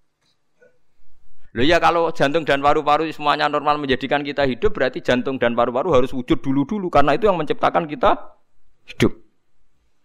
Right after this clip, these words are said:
Ya ndak juga, ya ndak tahu. Paling-paling nanti statusnya paru-paru jantung hanya dipakai alat Tuhan untuk menjadikan ada kehidupan. Yang kita kira ada. Padahal sebetulnya kehidupan ini juga nggak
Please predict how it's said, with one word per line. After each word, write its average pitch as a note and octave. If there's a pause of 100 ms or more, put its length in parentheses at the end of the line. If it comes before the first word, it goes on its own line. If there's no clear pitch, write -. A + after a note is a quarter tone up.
(260)
Ya -
ndak F#2
juga, A2+
ya G2+
ndak -
tahu. - (2250)
Paling-paling G2
nanti A2
statusnya G2
paru-paru G2
jantung F#2
hanya G2
dipakai F2+
alat F#2
Tuhan G2+
untuk G#2
menjadikan G2+
ada -
kehidupan. - (560)
Yang G2+
kita F#2+
kira G2+
ada. - (1800)
Padahal F#2
sebetulnya A2+
kehidupan A#2
ini F3
juga A2+
nggak B2